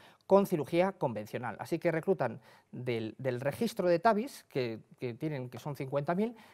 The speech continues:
reclutan a los pacientes de riesgo intermedio, que solo se hace, eh, que solo se hace, eh, recambio valvular. Se excluyen aortas en porcelana, intervencionismo previo, aneurisma de aorta, todos estos se excluyen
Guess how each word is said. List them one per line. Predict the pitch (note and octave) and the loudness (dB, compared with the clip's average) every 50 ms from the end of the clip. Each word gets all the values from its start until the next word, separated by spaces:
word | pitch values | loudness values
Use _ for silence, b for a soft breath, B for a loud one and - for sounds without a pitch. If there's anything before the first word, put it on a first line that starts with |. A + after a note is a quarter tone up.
| B B | B B
reclutan | B D#3+ D3+ F3+ G3+ G3+ A3+ A3+ A3+ - | B 0 2 4 4 4 4 2 2 0
a | - F3+ | -2 -2
los | F#3+ - | 0 0
pacientes | - F#3+ - G#3 G3 F3+ G#3 F#3+ | -2 -2 0 0 0 2 2 2
de | D#3+ D#3+ | 2 4
riesgo | D3 E3 E3+ D#3 - B2+ | 4 4 2 2 2 -2
intermedio, | A#2 A2 A2+ A2+ B2 A2 G#2+ A#2+ D3+ F#3 - b b b b b b b - | -4 -4 -6 -6 -6 -6 -6 -6 -6 -6 -8 b b b b b b b 0
que | - E3 | 2 2
solo | D#3 - G3 F#3+ F#3+ | 4 4 4 4 4
se | - F#3+ F3+ | 6 4 4
hace, | E3 - G#3 G3 - - _ _ _ _ _ - | 4 4 0 -2 -2 -4 _ _ _ _ _ -6
eh, | C3 A#2+ A2+ A2 A2 G#2+ G#2 G#2 - | -4 -4 -4 -4 -6 -6 -6 -8 -10
que | - C#3 | -10 -8
solo | - D3+ D3 C#3 | -6 -4 -4 -4
se | - | -4
hace, | D3+ - - D3+ D3 C#3 B2 A2+ A2 G#2+ G2+ G#2 - - - - _ - | -6 -4 -4 -2 -2 -2 -2 -4 -6 -6 -8 -10 -10 -12 -14 -14 _ -8
eh, | C#3+ B2 A#2 A#2 A2+ A2 G#2+ A2 A2 | -6 -6 -6 -6 -8 -8 -8 -8 -6
recambio | B2+ C3+ - C#3 C3+ C3 A#2+ | -2 0 0 0 0 0 -2
valvular. | G#2+ G#2+ G2+ G2 F#2 D2 - - - _ _ _ _ _ _ _ _ _ _ _ _ _ - - - - | -4 -4 -6 -8 -8 -10 -10 -12 -18 _ _ _ _ _ _ _ _ _ _ _ _ _ -20 -20 -10 -6
Se | - C#3 | -6 -6
excluyen | - - C3+ C#3+ C#3+ D3 D3 C#3 | -4 -4 -2 0 0 0 2 2
aortas | B2 A#2+ B2 - B2 - | 0 0 -2 -4 -6 -6
en | C#3 C3 | -6 -4
porcelana, | - C3 C3 - E3+ F3 G3+ G#3 F#3+ F#3+ F#3+ G3 G3 B B B B B B B B B | -4 -2 0 2 2 4 4 4 4 4 2 0 -2 B B B B B B B B B
intervencionismo | D3+ C3+ C3 A#2 B2 A2 A2 B2+ C3 C3+ C3+ C3+ C#3 C3+ C3 | -4 -2 -2 0 0 -2 -4 -4 -4 -4 -4 -4 -4 0 4
previo, | - F#3 F#3+ G3 F3+ F3+ F3 F3 F#3 F#3 F#3 D3 | 6 8 8 8 6 6 6 8 8 8 6 6
aneurisma | B2 C3 B2+ C#3 D3 - B2+ A2 | 2 -2 -4 -6 -6 -4 -4 -2
de | A#2+ C#3 | 0 4
aorta, | D#3+ F3+ F3+ - - F#3+ F3+ | 4 4 4 4 2 0 0
todos | D#3+ D3+ D3 - | 0 -2 -2 -2
estos | E3 - - E3+ | -2 -2 -2 0
se | F#3 F#3 | 0 0
excluyen | F3 - - A#3+ A#3+ G#3+ A#3 C4+ E4+ | -2 -2 -4 -4 -2 -2 -2 -4 -4